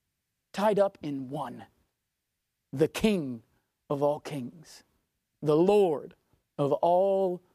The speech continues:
lords, the King who reigns in righteousness and who does so forever.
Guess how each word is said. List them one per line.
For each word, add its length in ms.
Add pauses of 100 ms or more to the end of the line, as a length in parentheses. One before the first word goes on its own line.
(120)
lords, 760 (880)
the 80
King 500 (320)
who 160
reigns 640 (260)
in 160
righteousness 1040 (720)
and 140
who 120
does 280
so 400 (800)
forever. 460